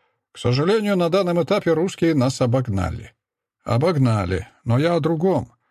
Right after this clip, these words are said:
сказал Даллес, выключая телевизор. "То есть об этом, конечно же, но о том, что зависит от нас с вами. Вы подняли архив?" Тофрой достал из папки стопку бумаг и передал Даллесу.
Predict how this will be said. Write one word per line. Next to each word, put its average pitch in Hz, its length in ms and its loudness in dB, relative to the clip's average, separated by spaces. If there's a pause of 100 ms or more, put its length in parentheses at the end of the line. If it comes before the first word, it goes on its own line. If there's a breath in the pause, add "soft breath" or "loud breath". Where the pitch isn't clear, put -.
(100)
сказал 123 400 0
Даллес, 131 400 0
выключая 110 420 -2
телевизор. 101 580 -2 (520)
"То 147 160 0
есть - 560 -2
об 139 220 0
этом, 120 340 -2
конечно 95 480 -4
же, 95 160 -8
но 156 420 0 (240)
о 123 140 0
том, 190 180 0
что 156 180 -2
зависит 143 460 0
от 127 140 -2
нас 135 240 0
с - 80 -8
вами. 117 400 -2 (360 soft breath)
Вы 120 160 2
подняли 170 380 0
архив?" 143 540 -4 (560)
Тофрой 135 340 2
достал 127 400 0
из 104 120 -6
папки 117 320 -2
стопку 117 420 -2
бумаг 123 340 0
и 131 60 0
передал 117 400 0
Даллесу. 113 560 -2